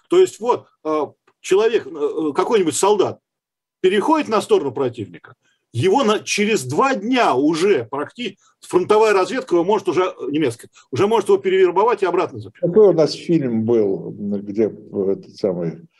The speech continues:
Speaker 2: ой, э, где, м, э, вот, э, немецкая школа, где готовят, э, из
Speaker 1: Я, я не помню, я не помню.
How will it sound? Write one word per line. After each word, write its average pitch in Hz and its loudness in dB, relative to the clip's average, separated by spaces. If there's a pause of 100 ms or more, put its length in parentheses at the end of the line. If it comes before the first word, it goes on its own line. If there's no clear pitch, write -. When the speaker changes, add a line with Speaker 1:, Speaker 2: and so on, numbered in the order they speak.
(320)
Speaker 2:
ой, 85 -6 (1900)
э, 98 -2
где, 104 -2 (180)
м, 107 -6 (260)
э, 104 0
вот, 104 -2
э, 107 -2
немецкая 120 0
школа, 135 2
где 98 -4
готовят, 104 -2
э, 92 -2 (300)
из 87 -4
Speaker 1:
Я, 87 -2
я 135 -12
не 147 -10
помню, 104 -6
я 104 -12
не 107 -10
помню. 71 -14